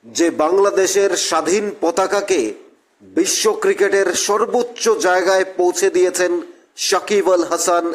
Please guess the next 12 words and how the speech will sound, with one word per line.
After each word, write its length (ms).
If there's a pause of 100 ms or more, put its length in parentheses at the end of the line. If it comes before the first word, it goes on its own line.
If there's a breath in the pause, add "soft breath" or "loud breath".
এবং 400 (320)
মাশরাফি 680
বিন 220
মোর্তাজা, 760 (440)
আজ 380
তাদেরকেই 580
করল 520 (460)
চরম 520 (100)
অপমান 540
বাংলাদেশের 880 (360)
ক্রিকেট 420
সমর্থক। 720